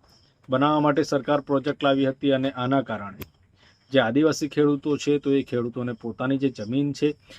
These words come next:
એ છીનવાઈ જવાનો ડર હતો. અને એના કારણે ગત દિવસોમાં જે સર્વે કરનારી ટીમ હતી, જે સરકારી અધિકારીઓ હતા, એ તમામનો આદિવાસી સમાજ દ્વારા ખૂબ મોટા પાયે વિરોધ કરવામાં આવ્યો. હાઈકોર્ટમાં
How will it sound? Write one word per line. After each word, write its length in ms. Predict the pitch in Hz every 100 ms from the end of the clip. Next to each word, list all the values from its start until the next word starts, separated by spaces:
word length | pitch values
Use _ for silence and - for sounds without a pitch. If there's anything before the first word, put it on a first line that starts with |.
| - 151
એ 120 | 160
છીનવાઈ 420 | - 151 151 151
જવાનો 300 | 131 127 139
ડર 280 | 135 139 110
હતો. 260 | 101 _ - - _ - _ 139
અને 240 | 139 160
એના 260 | 147 135 147
કારણે 460 | 143 135 135 139 123
ગત 180 | 131
દિવસોમાં 840 | 127 127 123 117 123 120 123 120 127 _ _ _ _ -
જે 420 | - 120 120 120 120
સર્વે 380 | - 120 135
કરનારી 420 | 131 135 127 131 123
ટીમ 240 | 131 127
હતી, 280 | 117 - 123
જે 120 | 123
સરકારી 500 | - 98 98 120 123
અધિકારીઓ 520 | 113 120 120 120 120
હતા, 220 | 120 127 - - - -
એ 80 | 151
તમામનો 640 | 151 120 143 151 151 151
આદિવાસી 480 | 139 113 120 120 -
સમાજ 340 | 117 113 113 110
દ્વારા 260 | 113 117
ખૂબ 280 | 110 131 120 120
મોટા 260 | 107 120 113
પાયે 220 | 120 120
વિરોધ 280 | 107 123 123
કરવામાં 480 | - 127 127 123
આવ્યો. 200 | 123 120 123 _ _ - _ _ -
હાઈકોર્ટમાં 500 | 113 110 120 -